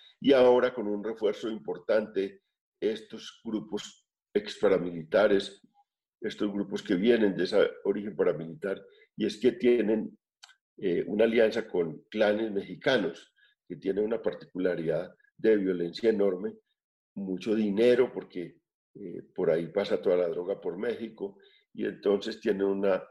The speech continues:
una, una presencia ya directa e indirecta en el territorio colombiano. Entonces, todas estas masacres, toda esta violencia selectiva, porque es una violencia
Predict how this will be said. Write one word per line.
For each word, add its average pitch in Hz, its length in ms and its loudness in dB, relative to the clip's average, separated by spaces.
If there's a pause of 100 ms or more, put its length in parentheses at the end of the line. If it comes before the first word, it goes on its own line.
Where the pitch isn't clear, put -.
una, 82 320 -8
una 101 240 -6
presencia - 440 -6
ya 101 300 -2
directa 110 560 -2 (240)
e 110 100 2
indirecta 90 640 -2
en 95 60 -2
el 95 100 -6
territorio 90 460 -8
colombiano. 90 500 -2 (400)
Entonces, 139 280 0
todas 151 260 2
estas 151 200 -12
masacres, 104 1000 -14 (460)
toda 135 200 -2
esta 135 320 -6
violencia 113 640 -8
selectiva, 104 800 -6
porque - 200 -16
es 101 100 -16
una 123 100 -2
violencia 104 520 -2